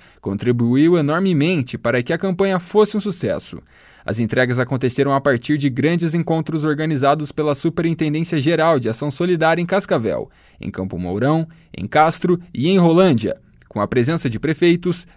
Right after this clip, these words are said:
prefeitas, primeiras-damas e representantes de secretarias municipais de assistência social. A partir destas reuniões, estes agentes municipais fizeram a destinação dos itens arrecadados às cidades atendidas,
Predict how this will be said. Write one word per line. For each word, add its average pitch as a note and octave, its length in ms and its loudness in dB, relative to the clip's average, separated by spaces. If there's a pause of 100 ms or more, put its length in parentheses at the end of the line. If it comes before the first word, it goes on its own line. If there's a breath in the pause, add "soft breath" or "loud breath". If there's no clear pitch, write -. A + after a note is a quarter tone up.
prefeitas, F3 680 0 (280 soft breath)
primeiras-damas F3+ 800 4
e F3+ 40 4
representantes G3 800 2
de D3 180 0
secretarias E3 760 2
municipais F#3 600 2
de D3 80 0
assistência E3+ 480 -2
social. D#3 580 0 (480 soft breath)
A F#2+ 100 0
partir G#2 300 2
destas B2 420 0
reuniões, C3 560 2
estes G#2+ 300 -4
agentes C#3 560 0
municipais D3 640 0
fizeram D#3 400 0
a D#3 60 0
destinação E3+ 720 0
dos C3 180 2
itens D#3+ 300 0
arrecadados E3 720 2
às E3 140 0
cidades D#3+ 400 0
atendidas, A2+ 760 0